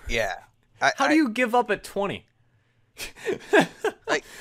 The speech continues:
Speaker 2: I don't
Speaker 1: yeah.
Speaker 2: get it. I don't get it. How do you give up at twenty?
Speaker 1: I think they, um, yeah, I don't know.
Speaker 2: I don't understand.
Speaker 1: Uh, what was I gonna say?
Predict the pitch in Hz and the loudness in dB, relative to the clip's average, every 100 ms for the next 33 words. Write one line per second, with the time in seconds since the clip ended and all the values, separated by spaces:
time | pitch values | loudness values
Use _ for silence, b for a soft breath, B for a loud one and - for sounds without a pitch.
0 | B B _ - 165 175 139 135 - 233 | B B _ -8 -6 -2 0 2 2 0
1 | 175 - - 160 185 175 175 123 131 156 | 0 -4 -6 -4 -4 -2 -2 -2 -4 -4
2 | 202 220 170 180 165 160 156 - 151 120 | -2 -2 -2 -2 -2 -4 -8 -8 -8 -8
3 | - _ _ _ _ _ _ - - _ | -14 _ _ _ _ _ _ -20 -20 _
4 | _ _ _ _ _ _ - 143 - 220 | _ _ _ _ _ _ 0 0 4 2
5 | 262 247 262 233 175 - _ _ _ _ | 2 8 10 10 6 -2 _ _ _ _
6 | _ _ _ _ _ _ _ - 143 143 | _ _ _ _ _ _ _ 2 6 8
7 | 131 123 113 101 92 92 _ _ _ _ | 8 4 0 -8 -14 -18 _ _ _ _
8 | _ _ _ _ _ _ _ _ _ _ | _ _ _ _ _ _ _ _ _ _
9 | _ _ _ _ _ _ _ 147 160 139 | _ _ _ _ _ _ _ -2 2 4
10 | 127 135 139 117 - _ _ _ 151 170 | 2 0 0 0 -4 _ _ _ -6 -4
11 | 160 156 - 143 110 87 101 _ _ _ | -4 -6 -6 -6 -6 -8 -16 _ _ _
12 | _ _ _ _ _ _ _ _ _ _ | _ _ _ _ _ _ _ _ _ _
13 | _ _ 131 143 143 143 135 135 147 135 | _ _ 4 6 8 6 4 2 -2 -6
14 | 117 113 104 - 101 101 98 | -10 -10 -10 -10 -6 -4 -4